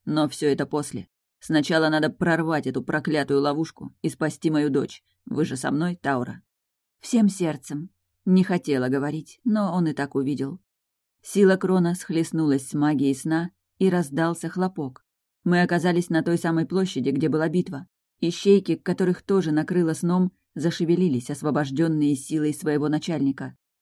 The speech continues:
А к нам уже спешил помощник Абеля. «Гаэде!» запыхавшись, выдохнул он. «Она сбежала!» Крон побледнел и глянул на меня. Злится?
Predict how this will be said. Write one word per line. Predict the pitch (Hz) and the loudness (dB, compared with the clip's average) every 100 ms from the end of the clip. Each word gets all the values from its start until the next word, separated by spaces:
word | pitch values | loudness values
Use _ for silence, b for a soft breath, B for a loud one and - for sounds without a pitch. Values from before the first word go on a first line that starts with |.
| _ | _
А | - 175 | -2 0
к | |
нам | 185 220 | 2 2
уже | 240 214 | 2 0
спешил | - 208 185 190 | -2 -2 0 0
помощник | 190 180 139 135 151 - | 0 0 0 0 -4 -4
Абеля. | 165 139 127 143 - _ _ _ _ _ - | -6 -4 -6 -8 -16 _ _ _ _ _ -2
«Гаэде!» | 139 165 196 269 226 127 - _ _ _ - | 2 4 6 6 6 4 -6 _ _ _ -8
запыхавшись, | 160 180 180 180 160 170 160 | -2 0 0 0 -2 -2 0
выдохнул | 165 156 165 160 | 2 2 0 0
он. | 151 147 - _ _ _ | 0 -2 -6 _ _ _
«Она | 151 151 139 | 0 2 0
сбежала!» | 156 208 277 147 - _ _ _ _ _ | 0 4 2 2 -2 _ _ _ _ _
Крон | 185 190 180 | 2 6 6
побледнел | 175 185 175 175 165 180 180 - - | 4 2 6 6 6 2 2 -2 0
и | 185 | 0
глянул | 170 170 147 143 | 2 2 2 2
на | |
меня. | 143 147 135 135 _ _ - | 2 2 0 -4 _ _ -6
Злится? | 131 151 196 196 - | 0 2 2 0 -12